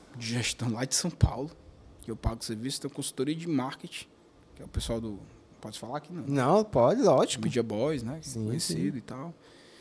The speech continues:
Speaker 1: E tem um de, de tráfego pago também, é de São Paulo. São
Speaker 2: Massa.
Speaker 1: três empresas pra segmentos diferentes. Né? Rede social, mar-,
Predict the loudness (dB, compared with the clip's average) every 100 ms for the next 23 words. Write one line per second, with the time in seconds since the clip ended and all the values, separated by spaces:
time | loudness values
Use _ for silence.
0 | -20 -10 -8 0 2 2 2 0 0 0
1 | -2 0 0 0 -4 -2 -2 -2 -2 -4
2 | -2 -4 -8 -8 -6 -4 -6 -6 -10 -20
3 | -20 -20 -20 -20 -20 -14 -6 -6 0 4
4 | 6 4 -4 -8 -6 -6 2 4 4 0
5 | -8 -12 -20 _ -12 -6 -4 0 2 2
6 | 0 -2 -2 0 2 2 0 -2 -8 -10
7 | -18 -20 -20 -20 -20 -20 -18 -14 -12 -8
8 | -8 -8 -8 -8 -8 -4 -4 -4 -6 -8